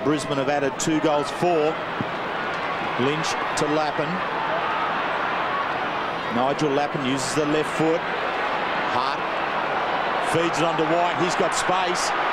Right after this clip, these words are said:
He can run right onto fifty. Beautiful short pass. Bradshaw is a leading full forward option, Tim, isn't he?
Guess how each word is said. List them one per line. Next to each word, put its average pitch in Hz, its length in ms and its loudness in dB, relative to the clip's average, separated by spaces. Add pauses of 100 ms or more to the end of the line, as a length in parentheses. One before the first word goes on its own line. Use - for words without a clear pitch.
(600)
He 151 40 2
can 180 220 2
run 196 200 2
right 196 180 4
onto 196 200 2 (120)
fifty. 214 380 2 (400)
Beautiful 190 420 2
short 190 300 2
pass. 170 500 0 (1200)
Bradshaw 180 480 2 (160)
is 180 160 2
a 165 80 2
leading 147 360 0
full 151 200 2
forward 151 280 2
option, 156 300 0
Tim, 175 180 2
isn't 170 180 2
he? 160 120 2